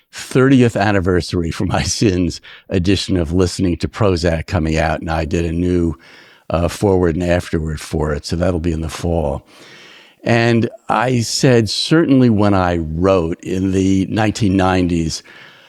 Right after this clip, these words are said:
uh, it was sort of an innocent time that as I was warning and listening to Prozac that, that these medicines could be overused,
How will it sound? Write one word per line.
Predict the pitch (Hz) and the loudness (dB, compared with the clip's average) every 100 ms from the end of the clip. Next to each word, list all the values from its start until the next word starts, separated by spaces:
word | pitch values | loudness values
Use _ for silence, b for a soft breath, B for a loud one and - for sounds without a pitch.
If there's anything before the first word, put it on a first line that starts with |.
| B B - | B B -4
uh, | 104 104 104 101 98 - _ _ _ | 0 2 2 0 0 -6 _ _ _
it | - - 127 147 | -10 -6 -2 0
was | 165 | 0
sort | - 190 190 | 0 0 2
of | 160 | 4
an | 135 | 2
innocent | - 139 165 - 139 110 | 2 4 4 2 0 -2
time | - 151 151 95 78 85 | -2 0 2 2 0 0
that | 85 101 | 2 2
as | 104 | 2
I | 107 104 | 2 2
was | 104 90 | 0 -2
warning | 85 90 110 120 120 95 92 87 b b b - | -2 0 4 4 4 2 0 -2 b b b -4
and | 90 | 0
listening | 101 95 92 | 0 0 -2
to | 87 | -2
Prozac | 82 135 127 107 101 92 90 - 92 | -2 2 2 2 2 2 -2 -6 -4
that, | 98 | -2
that | - 98 - | 0 -2 0
these | 101 90 | -2 0
medicines | 92 98 95 - 92 80 | 2 2 2 -2 -4 -6
could | - 98 | -2 -2
be | 82 | 0
overused, | 85 87 80 90 95 98 92 85 | 0 0 -2 0 2 4 2 0